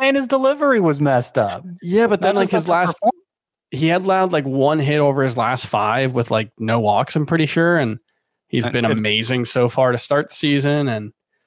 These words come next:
Speaker 1: It
Speaker 2: I feel
Speaker 1: appears
Speaker 2: really
Speaker 1: they fixed the
Speaker 2: stupid.
Speaker 1: deli-, <laughs> it, it appears they fixed the delivery, yeah.
Speaker 2: Yeah, I feel really stupid. I feel really stupid for not having more Craig Kimbrel.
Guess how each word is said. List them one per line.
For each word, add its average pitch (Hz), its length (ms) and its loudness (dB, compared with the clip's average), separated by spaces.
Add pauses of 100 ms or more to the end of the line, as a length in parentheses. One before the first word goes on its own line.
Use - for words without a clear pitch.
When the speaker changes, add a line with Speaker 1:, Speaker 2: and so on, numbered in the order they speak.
(160)
Speaker 1:
It 131 160 -2
Speaker 2:
I 156 80 -2
feel 127 80 2
Speaker 1:
appears 147 120 2
Speaker 2:
really 120 160 4
Speaker 1:
they 117 40 4
fixed 127 280 -2
the 104 140 -6
Speaker 2:
stupid. - 20 -
Speaker 1:
deli-, 143 240 -2 (200)
<laughs> - 80 -
it, - 420 -6
it 139 100 2
appears 196 460 2
they 196 120 2
fixed 175 340 -6
the 151 80 -2
delivery, 87 560 -8
yeah. 113 80 -4
Speaker 2:
Yeah, 107 140 0
I 117 60 0
feel 143 180 0
really 110 180 0
stupid. - 360 -8 (280)
I 139 60 -6
feel 123 220 -2
really 117 380 0
stupid - 380 -4
for - 100 -6
not 104 160 -2
having 98 240 -4
more 95 140 -2
Craig - 220 -4
Kimbrel. - 380 -8